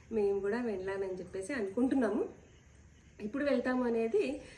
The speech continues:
ఇంకా డిసైడ్ అవ్వలేదు కాబట్టి ఎవరికి ఏం కరెక్ట్గా డేట్ చెప్పలే-, చెప్పలేకపోతున్నాము. So, దానికన్నా ముందు ఒక ప్యాకేజ్ పంపిద్దామని చెప్పేసి అనుకుంటున్నాను. అంటే, ప్రెగ్నెంట్తో ఉన్నప్పుడు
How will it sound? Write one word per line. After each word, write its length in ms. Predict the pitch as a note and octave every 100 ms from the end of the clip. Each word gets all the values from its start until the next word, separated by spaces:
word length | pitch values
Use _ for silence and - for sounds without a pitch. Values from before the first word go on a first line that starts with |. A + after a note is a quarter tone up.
| - B3
ఇంకా 160 | C4+
డిసైడ్ 420 | A#3 G#3+ A#3 A3+ G3
అవ్వలేదు 440 | F3+ G3 G#3+ F#3+
కాబట్టి 720 | F#3 F3 F3 - G4+ C4 C4
ఎవరికి 360 | G#3+ G#3 G#3 G3+
ఏం 180 | G3+ F#3+
కరెక్ట్గా 320 | F#3+ F#3+ G#3 G3+
డేట్ 320 | F#3 F#3 G#3+
చెప్పలే-, 260 | G3+ G3
చెప్పలేకపోతున్నాము. 1160 | G3+ A3 G#3 G#3 G3 E3+ - D#3+ A3 G4 - - - - A#3
So, 80 | A3
దానికన్నా 500 | B3 F#4+ G#4 F#4 D#4
ముందు 560 | A#3+ C4+ B3+ A3+ A3 -
ఒక 140 | A3
ప్యాకేజ్ 580 | A3 G3 G#3 A3 C#4 C4
పంపిద్దామని 600 | G#3 G3+ G3 F#3+ F#3 F3 E3+
చెప్పేసి 320 | - B3 D#4+
అనుకుంటున్నాను. 920 | F#3+ - G3+ E3+ D3+ C#3 - - - - B3
అంటే, 240 | D#4+ F4
ప్రెగ్నెంట్తో 720 | G#3+ G3+ F#3+ A#3 A#3+ B3+ B3+ A#3
ఉన్నప్పుడు 460 | A3+ A3 B3+ F4+